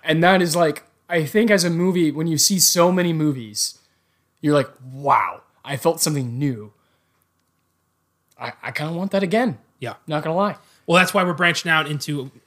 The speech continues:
Speaker 2: other countries' film cultures.
Speaker 1: Stuff, yeah.
Speaker 2: 'Cause we're finding that, you know, realization of, "Oh, this is something I've never stepped in before. Let's see, let's go, let's go here.
Speaker 1: Yeah,
Speaker 2: Let's go
Speaker 1: I
Speaker 2: to
Speaker 1: would,
Speaker 2: this store."
Speaker 1: yeah, I would compare it to, personally, I remember when I first got into, like,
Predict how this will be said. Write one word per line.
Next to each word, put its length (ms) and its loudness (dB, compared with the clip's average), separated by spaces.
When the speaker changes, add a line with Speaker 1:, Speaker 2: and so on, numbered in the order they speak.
Speaker 2:
other 180 -10
countries' 500 -12
film 240 -12
cultures. 340 0
Speaker 1:
Stuff, 460 0
yeah. 100 -4
Speaker 2:
'Cause 80 -2
we're 60 0
finding 480 2
that, 300 -4
you 80 -10
know, 80 -6
realization 600 -4
of, 260 -8
"Oh, 140 -6
this 200 -6
is 80 -8
something 300 -8
I've 160 -10
never 200 -12
stepped 360 -6
in 100 -10
before. 440 -18
Let's 160 -6
see, 240 -4
let's 140 -12
go, 140 -8
let's 260 -10
go 100 -8
here. 220 -6
Speaker 1:
Yeah, 140 2
Speaker 2:
Let's 60 0
go 60 2
Speaker 1:
I 20 4
Speaker 2:
to 60 8
Speaker 1:
would, 40 8
Speaker 2:
this 80 4
store." 240 -8
Speaker 1:
yeah, 220 4
I 40 6
would 100 4
compare 320 2
it 100 0
to, 240 -2
personally, 580 0
I 60 -2
remember 140 2
when 120 2
I 140 2
first 320 -4
got 140 2
into, 340 -6
like, 200 -10